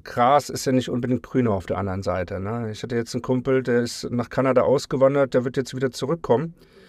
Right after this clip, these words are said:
Ähm, gut, der Job hat ihm nicht gefallen, ne? Aber da gibt's ganz andere Probleme, ne? Also es, es ist nirgendwo rosig, gerade in den jetzigen Zeiten, ne? Also wirtschaftlich ist es schon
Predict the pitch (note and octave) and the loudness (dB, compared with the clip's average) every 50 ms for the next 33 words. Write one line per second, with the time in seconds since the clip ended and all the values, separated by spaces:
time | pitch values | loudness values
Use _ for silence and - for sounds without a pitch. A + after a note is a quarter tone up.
0 | - - - - - - B2+ C3 B2+ B2+ B2+ B2+ B2 B2+ B2 B2 - - _ _ | -20 -20 -20 -10 0 6 8 10 12 12 12 10 8 6 2 0 -4 -8 _ _
1 | _ - D3 D3+ - - - _ _ _ - A#2+ - - C3+ B2 C3+ B2+ A2 - | _ -4 -4 -4 -4 -8 -18 _ _ _ -20 -18 -4 0 2 4 4 4 4 4
2 | D#3 D#3 D3 C#3+ C#3+ D3 - - D#3+ - - D3+ C#3+ D3 D3+ C#3+ C3 C3 C3+ C3 | 2 2 2 2 0 -2 -2 -2 -4 -2 2 4 6 6 6 4 4 2 2 4
3 | C3+ C3 B2+ B2+ C3+ - - - - C3+ C3 - - D3+ - - - C#3+ C#3 - | 4 6 6 4 4 2 0 -4 -2 -2 -2 0 -2 -4 -2 0 0 2 2 2
4 | - D3+ F3 E3 C#3+ - - C#3 A#2 - G#2 G2+ G2+ G2 G2 G2 G#2+ A#2+ B2 A#2+ | 2 2 2 2 2 0 0 -2 -2 0 0 -2 -2 -2 -2 -2 -2 0 0 0
5 | B2+ A#2+ B2 C3 B2+ - - - - - - - C#3 C#3 D3+ - - D3+ D3 D3+ | 0 0 0 -2 -4 -6 -10 -12 -16 -18 -14 -10 -10 -10 -8 -6 -4 -2 -2 -2
6 | D#3+ D#3+ D3+ - - A#2 A#2 A#2 A#2 A#2 A2+ G#2+ - _ _ _ _ _ _ _ | -2 -4 -8 -10 -8 -6 -4 -4 -2 -2 -4 -6 -8 _ _ _ _ _ _ _
7 | _ - _ _ _ - - A#2+ A#2 A#2+ A#2+ A2+ A2+ A2 G#2 - - - - B2 | _ -20 _ _ _ -12 -6 -2 -2 0 0 0 -2 -2 -4 -6 -4 2 6 8
8 | B2+ C#3+ C#3 B2+ B2+ A#2+ B2 C3+ - - C#3+ B2 B2 A#2 - B2+ B2 B2+ B2+ - | 8 8 8 6 4 4 4 2 4 2 0 0 0 0 4 6 6 6 6 4
9 | A#2+ G#2+ G#2+ A#2 A2+ B2 A#2 A2 A#2 C3+ - - - C#3 - - D3+ C3+ - C3 | 2 0 0 2 0 0 0 0 0 0 2 2 2 2 2 2 -2 -4 -2 -4
10 | C3 C3 C3 - - - - C3+ C3 C3+ C#3+ C3+ B2 | -6 -6 -6 -6 -6 0 4 4 4 4 4 0 -2